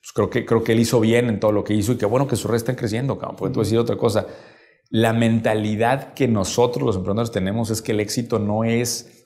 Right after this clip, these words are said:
un juego de suma cero, güey. Me dicen, "Oye, es que le di seguidores a Diego". Qué chingón, güey.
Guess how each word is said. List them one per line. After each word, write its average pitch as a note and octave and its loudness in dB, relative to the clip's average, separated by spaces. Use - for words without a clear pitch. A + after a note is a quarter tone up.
un A#2 -4
juego A#2 2
de A2 -2
suma G#2+ -2
cero, - 0
güey. - -10
Me - -8
dicen, A2+ -2
"Oye, G#3 0
es G3 0
que F#3+ -2
le F3+ 2
di F3+ 0
seguidores E3+ 2
a D#3 2
Diego". D#3+ -2
Qué - -14
chingón, G#3+ -2
güey. - -6